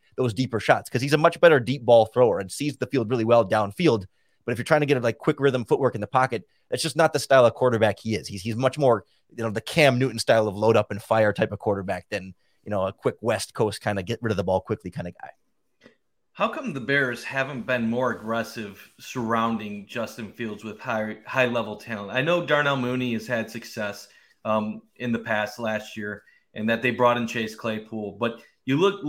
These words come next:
Speaker 2: you look at the numbers. The leading receiver right now is, I believe, Mooney with under five hundred yards. Uh, and, and I understand the Bears don't like to go in the air too much, but it, that,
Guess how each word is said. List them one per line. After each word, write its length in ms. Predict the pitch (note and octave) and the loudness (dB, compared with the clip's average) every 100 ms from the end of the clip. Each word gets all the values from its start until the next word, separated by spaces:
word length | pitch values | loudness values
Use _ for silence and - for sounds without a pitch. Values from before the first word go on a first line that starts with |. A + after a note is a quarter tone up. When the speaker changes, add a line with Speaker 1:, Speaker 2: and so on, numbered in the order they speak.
| D3+ D3 | -4 0
Speaker 2:
you 120 | E3+ | 2
look 140 | G#3+ | 2
at 80 | B2+ | 0
the 80 | B2 | 0
numbers. 380 | A#2+ B2+ G#2 A#2 | 0 0 -2 -4
The 60 | |
leading 280 | C#3 D3+ C3+ | -4 -2 -2
receiver 440 | G#2+ B2+ B2+ A2 | -4 -4 -4 -2
right 200 | G#2+ G#2 | -4 -4
now 340 | G#2+ G#2+ G#2 G2+ | -4 -6 -6 -6
is, 420 | G#2+ G#2 F#2+ - _ _ _ A2 | -8 -8 -12 -20 _ _ _ -6
I 120 | G#2+ | -4
believe, 540 | A2 B2+ A#2 F#2+ - - _ _ | -2 -2 -2 -6 -16 -18 _ _
Mooney 340 | A#2 B2 B2 A2+ | -8 -4 0 0
with 220 | A2 G#2 - _ _ - | 0 -4 -8 _ _ -4
under 220 | C3 A#2+ | 0 0
five 280 | - B2+ B2 | 2 4 4
hundred 320 | A#2+ A2 G2 | 0 -4 -4
yards. 480 | G#2 G#2+ G#2+ - - - _ _ - | 0 0 -2 -12 -20 -20 _ _ 0
Uh, 40 | |
and, 640 | A#2+ - D#3+ D#3+ D#3 D3+ - | 2 2 0 2 2 0 -2
and 120 | C#3+ | 2
I 80 | D3+ | 4
understand 720 | F3 C#3+ - C#3 C3+ C3 A#2+ - A#2 | 4 -2 0 2 2 0 -6 -12 -10
the 100 | A#2+ | -2
Bears 500 | A#2+ B2+ B2+ B2 - | 2 2 0 -4 -6
don't 180 | A#2+ A#2+ | -4 -2
like 180 | B2 A2+ | -4 -6
to 60 | A2+ | -4
go 240 | A#2 A#2 | -2 0
in 100 | A2+ | -2
the 80 | A2+ | -2
air 200 | A2 A2 | -4 -8
too 180 | A2 G#2+ | -8 -8
much, 320 | G#2 G#2 - | -8 -10 -6
but 200 | A#2 A2+ - - _ _ _ _ _ - | -6 -6 -10 -20 _ _ _ _ _ -12
it, 360 | C#3+ - C#3+ | -12 -10 -4
that, 240 | D3+ E3+ | 0 0